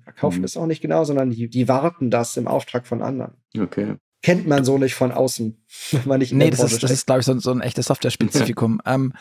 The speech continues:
Speaker 1: Ja.
Speaker 3: auch eins ist die, also du hast schon mehrfach, äh, von, zum, zum Thema Linux gesprochen.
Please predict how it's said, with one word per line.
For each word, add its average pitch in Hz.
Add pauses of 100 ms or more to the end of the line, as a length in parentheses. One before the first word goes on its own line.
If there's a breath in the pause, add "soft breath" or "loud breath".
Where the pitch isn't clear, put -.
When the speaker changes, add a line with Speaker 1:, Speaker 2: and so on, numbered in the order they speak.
(120 loud breath)
Speaker 1:
Ja. 143 (560)
Speaker 3:
auch -
eins 175
ist -
die, 143
also 135
du 139
hast 139
schon 139
mehrfach, 139
äh, 139
von, 135
zum, 127
zum 127
Thema 127
Linux 127
gesprochen. 156